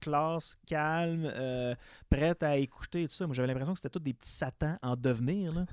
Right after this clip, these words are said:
<laughs> Puis, <laughs> je me suis dit, « OK, attends un peu, là. Euh, elle, elle passe à tous les jours être avec les, ces enfants-là. C'est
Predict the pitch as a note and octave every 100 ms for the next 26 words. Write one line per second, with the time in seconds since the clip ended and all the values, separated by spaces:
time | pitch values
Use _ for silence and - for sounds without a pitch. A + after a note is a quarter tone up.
0 | - - - - D3 - E3+ - - -
1 | - - - - - - D3+ - C4 -
2 | - - A2+ A3+ A3 D3 - G#3+ D3+ C#3
3 | - - - A2 - G3 G3 C3+ E3+ F#3+
4 | - C3 - B3+ C4 F3 D3 C#3 F#3+ E3
5 | B2+ B2+ C#3 - C#3+ B2+ C#3 C3 D3 D3+
6 | D3 B2 D3 G3 - - - B2+